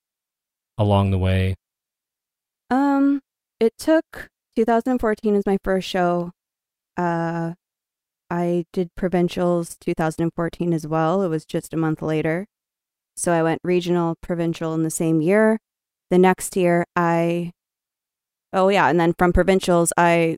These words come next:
Speaker 2: qualified for nationals. So that all happened in two thousand and fourteen. So in two thousand fifteen, I was qualified to go to nationals. Um, and I made it. I went,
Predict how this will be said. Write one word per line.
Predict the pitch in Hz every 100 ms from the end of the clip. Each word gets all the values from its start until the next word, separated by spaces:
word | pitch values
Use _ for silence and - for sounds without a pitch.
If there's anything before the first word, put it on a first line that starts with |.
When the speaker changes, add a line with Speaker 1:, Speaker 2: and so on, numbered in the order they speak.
| -
Speaker 2:
qualified | - 170 175 165
for | 165
nationals. | 165 160 - 147 160 208 - -
So | - 170
that | 175 170
all | 165
happened | 156 156 170 165 160
in | 170 165
two | 165
thousand | 165 160 160
and | 170 -
fourteen. | 175 - 175 175 202 _ _ _
So | - 190
in |
two | 185
thousand | 190 175 175
fifteen, | - 165 - 185 175
I |
was | 165
qualified | - 165 165 170 160
to |
go | - 170
to |
nationals. | 170 160 - 175 170 202 - _ _ _ -
Um, | 185 180 170 170 165 _ _ _ _ 196
and | 190 190 190
I | 185
made | 180 180 247
it. | - 175 - -
I | 170 165
went, | 160 180 202 220